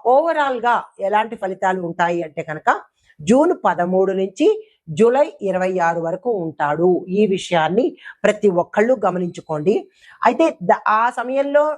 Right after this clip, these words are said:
నేను ఇందాక చెప్పినట్టుగా ఏ రాశి వాళ్ళు ఏ ఏ పనులు చేసుకోవాలి అనేది చెప్పాను. ఆ సమయాన్ని అలా ఉపయోగించుకోండి. అయితే ఈ నేపథ్యంలో ఆరు వారాలు శుభ ప్రాయశ్చిత్త కాలం అన్నమాట. మీరు ఏదైనా తప్పులు చేసినా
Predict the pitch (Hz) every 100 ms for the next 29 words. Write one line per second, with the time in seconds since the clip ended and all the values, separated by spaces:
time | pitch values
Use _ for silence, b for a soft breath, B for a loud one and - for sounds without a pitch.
0 | 294 226 220 214 233 240 247 247 247 247
1 | 233 247 277 294 b b b - 220 254
2 | 254 254 254 262 254 277 262 208 233 254
3 | 247 233 240 233 226 - 233 214 214 208
4 | 202 175 190 - 233 294 415 B B B
5 | 226 254 294 269 254 254 254 370 - 202
6 | 226 277 208 196 175 175 - 175 165 156
7 | B B B 226 247 277 208 220 254 285
8 | 311 262 247 196 147 170 160 196 254 330
9 | B B _ 190 233 294 294 233 196 185
10 | 175 170 170 196 214 147 - _ _ _
11 | - - 233 220 311 311 - 214 208 220
12 | 233 226 - _ _ _ _ - 196 -
13 | 226 175 156 156 143 147 147 147 - 190
14 | 190 175 185 180 160 - 214 214 202 190
15 | 202 208